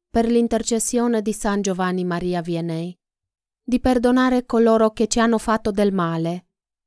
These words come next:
e di amare i nostri nemici. Gloria al Padre, al Figlio e allo Spirito Santo, come era nel principio e ora e sempre,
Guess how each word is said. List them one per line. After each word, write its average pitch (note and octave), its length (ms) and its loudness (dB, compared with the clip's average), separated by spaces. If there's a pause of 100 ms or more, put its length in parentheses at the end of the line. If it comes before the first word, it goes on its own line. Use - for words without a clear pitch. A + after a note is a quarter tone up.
e A3+ 140 2
di A3+ 160 4
amare A3 520 2
i A3 120 0
nostri F#3+ 420 -2
nemici. E3+ 680 -2 (1200)
Gloria F3 600 2
al E3+ 120 -4
Padre, F3 540 -4
al F3+ 140 -4
Figlio F#3 580 -6
e A3 100 -4
allo A#3 220 0
Spirito A#3+ 560 -4
Santo, F3 680 -6 (420)
come A#3+ 320 2
era A#3 160 2
nel A3 180 0
principio F#3+ 680 -4
e E3+ 120 -2
ora F3+ 160 -4
e E3 100 -4
sempre, F3 680 -8